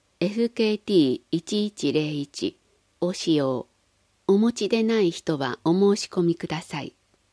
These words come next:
斡旋価格、千二百九十六円、税込み。パソコン機器は当方で用意します。申し込み方法、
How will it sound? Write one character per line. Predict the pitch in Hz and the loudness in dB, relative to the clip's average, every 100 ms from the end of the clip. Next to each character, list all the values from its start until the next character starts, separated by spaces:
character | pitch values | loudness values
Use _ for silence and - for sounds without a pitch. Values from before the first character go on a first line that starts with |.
| _ _ _ _ | _ _ _ _
斡 | - 180 | -6 -6
旋 | - 233 233 226 | -4 -4 -4 -4
価 | 214 | -8
格、 | - 160 - 120 - _ _ _ | -8 -10 -6 -8 -8 _ _ _
千 | - 247 233 170 | -8 -4 2 4
二 | 151 | 4
百 | 190 190 185 | 2 -4 -6
九 | 185 240 220 | -4 -2 -2
十 | - 143 135 | 0 0 2
六 | 139 - 180 | -2 -2 -2
円、 | 135 110 - _ | 0 -4 -8 _
税 | - 170 160 - | -4 -2 -2 -4
込 | 143 | -2
み。 | 131 120 - _ _ _ _ _ _ - | 0 -2 -6 _ _ _ _ _ _ -8
パ | 196 | -6
ソ | 247 | -4
コ | 247 240 | -4 -2
ン | 240 | -2
機 | 233 | -4
器 | 233 180 | -2 -2
は | 143 131 _ | -2 -6 _
当 | 247 247 | -6 -4
方 | 240 180 156 | -2 0 2
で | 135 147 | 0 0
用 | 185 165 | 2 0
意 | 131 | 0
し | 127 - | -4 -6
ま | 113 123 | -6 -8
す。 | - - _ _ _ _ _ _ | -16 -20 _ _ _ _ _ _
申 | 214 226 | -2 -2
し | 240 - | -4 -4
込 | 220 | -2
み | 214 | -2
方 | 214 226 180 | -2 0 -2
法、 | 175 147 139 131 | -2 -4 -4 -6